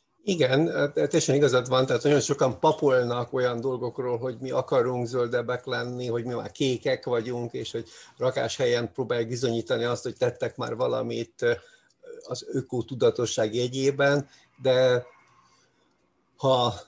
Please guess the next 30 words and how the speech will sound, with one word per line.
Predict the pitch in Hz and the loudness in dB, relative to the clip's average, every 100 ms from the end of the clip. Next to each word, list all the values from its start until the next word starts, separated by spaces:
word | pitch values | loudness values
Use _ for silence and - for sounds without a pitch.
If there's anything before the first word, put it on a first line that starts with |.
| - | -6
nagyító | 135 151 156 151 156 143 | 0 2 2 2 4 6
alá | 139 135 135 | 6 4 4
helyezzük | 135 135 127 123 127 120 | 2 2 2 0 -6 -4
ezeket | 135 131 127 127 | -2 -2 -2 -2
az | 127 | -4
üzeneteket, | 131 139 131 131 139 135 | -4 -4 -2 -2 -2 -4
akkor | 120 127 | -4 -4
nagyon | 131 113 | 0 0
gyakran | 120 113 117 107 | 0 -2 -4 -2
találkozunk | 127 113 107 127 107 120 117 | -2 -2 -2 -4 -6 -6 -6
bizony | 110 117 113 | -6 -4 -4
lufikkal, | 117 107 110 - - 117 | -6 -6 -8 -10 -10 -8
amelyek, | 117 117 113 113 - | -6 -4 -4 -4 -4
ö, | 127 113 123 | 0 0 0
azt | 123 - | -4 -6
bizonyítják, | 120 110 120 117 - 120 113 117 | -8 -8 -6 -6 -4 -2 -2 -2
hogy | 113 | -6
sokkal | - 120 117 110 | -4 -4 -2 -2
több | 120 110 | -2 -2
a | 117 113 113 117 117 131 - - - - _ _ _ _ | 0 0 0 0 -4 -10 -8 -6 -6 -10 _ _ _ _
verbális | - 139 139 127 127 117 | 0 2 4 4 4 2
energia | 123 117 107 117 | 0 0 0 0
a | 104 | -2
dologban, | 117 117 117 113 113 | 0 0 0 -2 -4
mint | 117 110 | -4 -6
a | |
tényleges | - 123 113 110 107 110 107 | -4 -2 -2 -2 -2 -2 -2
elmozdulás, | - 110 113 107 127 120 117 120 117 - | -6 -4 -2 -4 -4 -6 -6 -8 -8 -6
ö, | 135 120 - _ _ - | -2 -2 -2 _ _ -8
az | 110 - | -8 -8